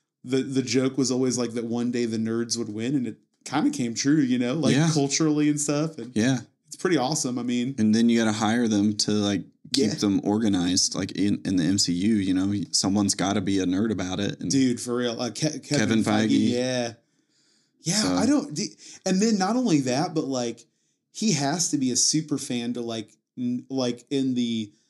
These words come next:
Speaker 1: decades of storylines to, like, know, like, what's gonna play out really well and what's, you know, like, on the big screen,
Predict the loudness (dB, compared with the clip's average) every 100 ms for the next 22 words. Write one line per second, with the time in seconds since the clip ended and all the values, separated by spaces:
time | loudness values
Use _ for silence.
0 | _ _ -16 -12 0 0 0 -2 -4 -2
1 | -4 -4 -2 -2 -2 -2 0 0 0 0
2 | -2 -2 -4 -6 -8 -8 -6 -4 -2 -2
3 | -2 -6 _ _ _ _ -6 -4 -6 _
4 | -18 -6 -4 -2 -2 -4 -6 -8 -8 -6
5 | -4 -6 -6 -6 -4 -4 -6 -8 -6 -6
6 | -6 -4 -4 0 2 2 0 0 -2 -2
7 | -4 -4 -4 0 0 2 0 -2